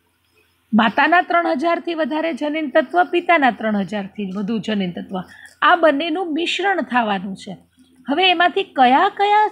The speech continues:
તત્વો છે એ મિક્સ થશે એ કોઈ દિવસ કોઈ વ્યક્તિ નક્કી કરી શકતું નથી.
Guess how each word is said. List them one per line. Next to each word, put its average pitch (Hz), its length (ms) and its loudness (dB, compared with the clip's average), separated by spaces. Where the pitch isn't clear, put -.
તત્વો 359 360 -2
છે 349 260 -4
એ 311 40 -2
મિક્સ 277 460 -4
થશે 311 320 0
એ 320 240 -4
કોઈ 311 220 -4
દિવસ 311 380 -2
કોઈ 294 160 -2
વ્યક્તિ 269 400 -2
નક્કી 226 320 2
કરી 247 260 0
શકતું 220 460 0
નથી. 208 300 0